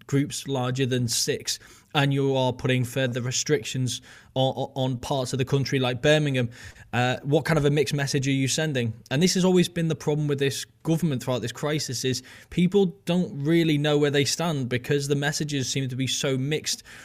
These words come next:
from one day to the next that i-, it's hard to know exactly what the rules are unless you follow them extremely closely. And unfortunately, people just won't follow these rule changes, uh, so drastically closely. The other difficulty that we have is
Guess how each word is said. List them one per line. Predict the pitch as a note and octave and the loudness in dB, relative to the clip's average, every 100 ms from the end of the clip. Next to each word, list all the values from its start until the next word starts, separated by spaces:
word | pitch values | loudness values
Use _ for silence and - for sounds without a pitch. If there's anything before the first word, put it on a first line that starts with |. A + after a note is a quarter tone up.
| - | -14
from | - C#3+ | 0 2
one | C3+ C#3 | 4 2
day | C3+ C3 | 2 2
to | B2+ B2 | 0 -2
the | A#2+ | -2
next | C3+ C#3 - - - - - _ | -2 -4 -4 -10 -10 -20 -20 _
that | D3+ C#3+ D3 - | 2 4 4 -4
i-, | E3 | 0
it's | C#3 D3 C3 | 0 2 0
hard | D3+ C#3 | -2 -2
to | |
know | C#3+ C3+ | -2 -2
exactly | C3 C#3+ A2+ C3 | -2 -2 -2 -2
what | B2+ C3+ C3+ C3 C#3+ | -2 -2 0 -2 -4
the | B2+ | 0
rules | C3+ C#3 C#3 C3 | 2 2 0 0
are | C#3+ B2 | 0 0
unless | B2 B2 B2 | 0 -2 -2
you | B2+ | -4
follow | - - C3 C3+ | -6 -4 0 0
them | B2+ A#2+ | 0 0
extremely | A#2 - D3 C3+ | -2 -4 -2 -2
closely. | B2 F#3 G3 - C3+ | -4 0 0 0 0
And | B2 - - | -2 -4 -10
unfortunately, | D3 C#3+ G#3+ - B2+ | -4 2 4 4 -4
people | B2+ F3+ F3 | 0 0 2
just | E3+ E3+ - | -2 -4 -2
won't | D3+ D#3+ D3 | 0 0 -2
follow | - D#3+ D#3 B2+ - - - | -2 2 2 0 -4 -18 -4
these | C3+ B2+ | -2 4
rule | C#3 D3+ | 4 4
changes, | - A#2 A#2 B2 B2+ - - - - | 0 0 0 -2 -4 -10 -20 -20 -2
uh, | C3 | 0
so | B2+ - C#3+ | 2 4 4
drastically | C#3 C3+ B2+ - - C3 | 2 -2 -4 -6 -2 -2
closely. | A#2+ D3 D#3+ - A2+ - - - - | 0 0 0 0 -4 -4 -18 -12 6
The | F3 | 8
other | F3+ | 8
difficulty | D3+ C3 C#3+ C3+ | 2 0 -2 0
that | B2+ | -2
we | A2+ | 0
have | B2+ C3+ | 0 0
is | A#2 C3 - | 0 0 -4